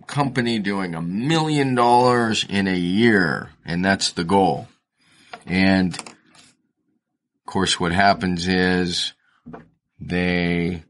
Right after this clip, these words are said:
will go with a success case, they stick with it, and guess what? They went from zero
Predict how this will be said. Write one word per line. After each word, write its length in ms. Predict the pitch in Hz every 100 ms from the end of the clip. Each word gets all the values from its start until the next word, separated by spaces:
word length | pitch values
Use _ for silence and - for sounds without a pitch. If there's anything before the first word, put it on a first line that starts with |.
| _ _ _ _ _ _ _ _
will 140 | 87
go 160 | 85 95
with 220 | 87 -
a 100 | 82
success 480 | - - - 147 -
case, 320 | - 90 90
they 140 | - 73
stick 360 | - 147 143
with 220 | 131 117
it, 240 | 117 110 -
and 220 | 95 101
guess 240 | 113 135 -
what? 300 | 143 104 - _ _ _ _ _
They 140 | 127
went 240 | 135 143
from 240 | 135 127 113
zero 800 | 98 104 131 139 127 120 120